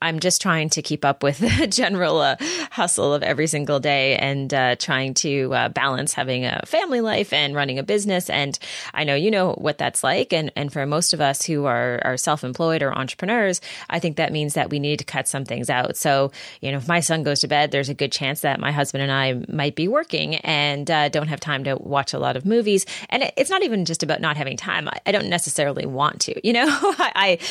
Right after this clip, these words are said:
I, I love what I do. And, uh, I feel as though I, I'd never feel like I'm at work. So I would just prefer to keep investing in my business than, um, necessarily just zoning out to a, a movie. Not that there's anything wrong with that. It's just not my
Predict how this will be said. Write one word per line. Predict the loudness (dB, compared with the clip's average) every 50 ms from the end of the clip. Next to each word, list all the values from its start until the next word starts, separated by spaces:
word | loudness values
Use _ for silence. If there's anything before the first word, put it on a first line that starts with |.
| -6 -4 -2
I, | 0
I | 0
love | 2 2 0 0 0
what | 0 0 0
I | 0 0
do. | 0 0 2 2 2 2
And, | 2 2 0 0 -2 -2 -2 -2 0
uh, | 0 2 2 0 0
I | -2 -2 -4
feel | -4 -2 -2 0 2 2
as | 0 0 0
though | 0 2 2 2 0 -2 -4 -8 -10 -10 -6 -4
I, | -2 0 0 0 0
I'd | 0 -2 0
never | 0 0 0 0 0
feel | 0 2 2
like | 2 2 2
I'm | 0 -2 0
at | -2 -2 0 0
work. | 0 0 0 0 0
So | -2 0 0 2
I | 2
would | 2 0 0 0
just | -2 -2 -2 -4
prefer | -6 -6 -6 -4 -2 0 2 2 2 2 0 -2 -4 -8 -14 -16 -10 _
to | -4 -2
keep | 0 0 0 0
investing | 0 0 0 0 0 0 -2 -2 -2
in | -2 -2 -2
my | -2 -2 0
business | 0 0 0 0 0 -2 -2 -2 -4 -4 -6
than, | -4 0 0 2 2 0 0 -2 -2 -4 -4 -2
um, | 0 0 0 2 0 0 -2 -4 -6 -8 -6 -4
necessarily | -4 -2 -2 -2 -2 0 0 0 2 2 0
just | 0 0 -2 -2 -2 -2
zoning | -2 -2 0 0 -2 -2 -2
out | -2 -2 -4
to | -4 -4 -2 0 -2
a, | 0 0
a | 0 0
movie. | 2 2 0 0 -2 -2
Not | -2 -2 0 0
that | 0 2
there's | 2 2 0
anything | 0 0 0 0 0
wrong | 0 0 0 -2
with | -2 -2
that. | -4 -4 -4
It's | -2 -4
just | -4 -4 -2
not | -2 -2 -2
my | 0 0 0 0 -2 -2